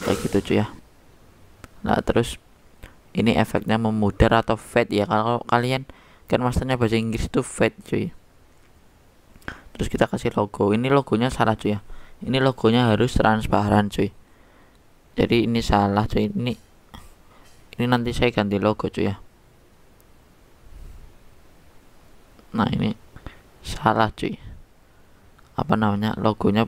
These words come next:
belum transparan, cuy. Kalian kalau bikin di Pixel Lab itu bikin transparan, cuy ya. Aku ingetin transparan. Jadi kalian ini bisa diganti, cuy ya.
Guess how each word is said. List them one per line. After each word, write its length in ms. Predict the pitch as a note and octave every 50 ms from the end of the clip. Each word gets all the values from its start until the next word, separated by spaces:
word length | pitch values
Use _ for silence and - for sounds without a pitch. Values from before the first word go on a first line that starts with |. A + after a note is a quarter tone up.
| - - - - - -
belum 240 | F#2+ G2 G2 G2 -
transparan, 640 | G#2 G2 G2 G2+ - - - G2 G2 G2+ G2+ G2
cuy. 240 | G2 - - G2 G#2 - - - - _ _ _ _ - _ _ _ _ _ - - - - - - - _ _ _ _ - -
Kalian 340 | - - G2+ A2+ A#2 B2+ B2
kalau 160 | A#2+ A#2+ A#2+
bikin 320 | - - - - A2 G2+
di 80 | - -
Pixel 380 | - - - - - G#2 G#2 A2
Lab 100 | A2 - -
itu 100 | - B2+
bikin 560 | - - G#2+ G2+ - - - B2 A#2+ A#2 -
transparan, 800 | - G#2+ A2 A2 G#2+ - - - G#2+ G#2+ G#2+ G#2+ G#2+ A2+ A2 G2+
cuy 240 | - - G#2 G2+ G2+
ya. 80 | - - _ _ _ _ _ _ _ _ _ _ _ - -
Aku 80 | - G#2
ingetin 480 | G#2+ G#2+ G#2+ G2+ - - A#2 B2 A#2+ -
transparan. 880 | - - G#2+ G#2+ G#2+ - - - G2 G2+ G#2 G#2 G2+ A2 A2 G#2 - - - - _ - _ _ _ _ _ _ _ _ _ -
Jadi 380 | - - - - C3 C3 - _ _ _ _ _ _ _ - - - -
kalian 400 | - G#2+ G#2+ G#2+ A#2+ B2 B2+ B2 - - - - - - - - - - - - - - - - - - - - - - - A2
ini 140 | A#2+ C3 B2+
bisa 220 | - - - -
diganti, 480 | - A#2+ - - A2 A2+ A2+ - A#2+ -
cuy 220 | - B2 G#2 G2+ G2+
ya. 100 | -